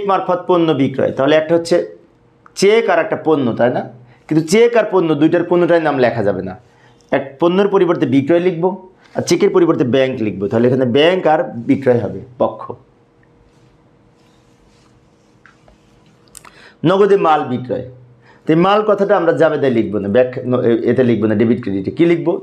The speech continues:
নগদ আর বিক্রয় লিখব, এই মাল কথাটা আসবে না, এখানে চেক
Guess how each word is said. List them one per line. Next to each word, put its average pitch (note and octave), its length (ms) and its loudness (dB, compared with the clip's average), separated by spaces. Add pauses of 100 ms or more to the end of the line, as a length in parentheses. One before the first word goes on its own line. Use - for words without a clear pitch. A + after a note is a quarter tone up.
(140)
নগদ F3+ 400 4
আর D3+ 80 0 (100)
বিক্রয় C3+ 340 2
লিখব, F#2+ 160 -6 (220)
এই D#3+ 60 4 (100)
মাল C#3 140 0 (100)
কথাটা B2+ 220 -2 (100)
আসবে F#2+ 260 -8
না, F#2 60 -16 (520)
এখানে D3+ 180 0 (120)
চেক E3+ 140 2